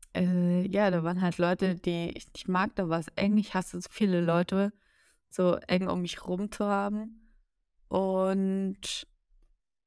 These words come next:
also diese Show, die da war, fand ich auch nicht gut.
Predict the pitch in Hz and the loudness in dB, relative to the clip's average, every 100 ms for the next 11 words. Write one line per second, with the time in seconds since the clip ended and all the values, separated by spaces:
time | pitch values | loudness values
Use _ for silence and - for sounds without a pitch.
0 | _ - - 175 156 156 151 156 143 147 | _ -16 -6 -4 -2 -4 -2 -2 -2 -4
1 | - 220 262 262 202 196 175 165 175 180 | -2 0 2 2 0 0 0 2 2 2
2 | - 170 - - 165 156 - _ - 180 | 0 0 -2 -6 -6 -6 -10 _ -6 -6
3 | - - 160 160 156 | -6 -4 -2 -2 -6